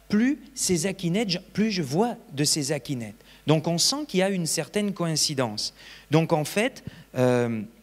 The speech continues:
on pense que, euh, cette, c'est, c'est, cette activité du rouissage, plus toutes les autres qui ont, euh, lieu dans le bassin versant, elles ont leur mot à dire dans, euh, cette, euh, eutrophisation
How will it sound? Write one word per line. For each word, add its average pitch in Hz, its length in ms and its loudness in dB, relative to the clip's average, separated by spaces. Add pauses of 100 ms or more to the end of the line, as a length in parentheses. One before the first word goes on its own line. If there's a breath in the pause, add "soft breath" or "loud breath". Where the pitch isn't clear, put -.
(180)
on 143 140 2
pense 233 380 2
que, 139 260 2 (340 loud breath)
euh, 98 760 0 (880)
cette, - 380 0
c'est, 143 320 2
c'est, 135 320 0
cette - 500 -4
activité 185 500 0
du 147 100 0
rouissage, 170 600 0 (400 loud breath)
plus 156 480 2 (180)
toutes 180 220 -4
les 151 220 2
autres 165 160 -4
qui 135 160 -6
ont, 127 240 -8 (140)
euh, 110 160 -4
lieu 147 220 2
dans 131 140 -4
le 123 80 -6
bassin 127 320 -4
versant, 180 460 -4 (260 loud breath)
elles 143 260 2
ont 190 80 2
leur 147 220 0
mot 170 220 2
à 143 80 0
dire 180 320 -2 (300 loud breath)
dans, 156 340 4 (180)
euh, 113 480 0
cette, - 560 -2 (340 soft breath)
euh, 110 520 -2 (260)
eutrophisation 147 960 0